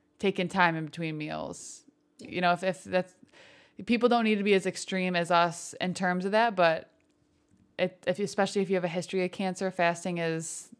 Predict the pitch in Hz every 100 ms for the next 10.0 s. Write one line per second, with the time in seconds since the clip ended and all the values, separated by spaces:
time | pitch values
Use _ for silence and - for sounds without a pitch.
0 | _ 175 170 165 - - 180 175 - 170
1 | 165 165 165 156 156 156 - _ _ _
2 | _ _ - - - _ _ - 180 160
3 | 156 165 _ _ _ _ - 185 - -
4 | - 190 185 196 185 185 180 170 170 170
5 | 160 156 160 170 160 165 165 170 175 170
6 | 180 185 175 175 190 175 175 175 170 160
7 | 160 - 190 175 170 165 180 175 175 170
8 | 170 165 165 165 165 160 - - - -
9 | - 180 170 165 175 185 180 180 170 170